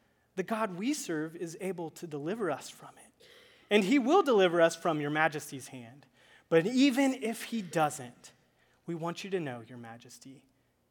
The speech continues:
that we will not serve your gods or worship the Selem, the image of gold you have set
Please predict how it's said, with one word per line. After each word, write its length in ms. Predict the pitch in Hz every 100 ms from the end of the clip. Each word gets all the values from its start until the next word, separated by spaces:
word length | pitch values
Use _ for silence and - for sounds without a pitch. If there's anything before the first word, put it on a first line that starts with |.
| _ _ _ -
that 180 | 143 160
we 80 |
will 180 | 170 135
not 360 | 123 135 156 -
serve 360 | - 151 147
your 120 | 151 156
gods 520 | 131 107 107 - - _ _ -
or 160 | 147
worship 640 | 127 139 147 - 123 - _ _ _ _ _
the 140 | 139 131
Selem, 600 | - 143 127 139 113 117 _ _
the 160 | - 131
image 460 | 147 123 139 - -
of 160 | 131
gold 380 | 127 143 123 156 _ _ _ _ _ _ -
you 280 | 131 123 - _ _
have 180 | - -
set 340 | - - -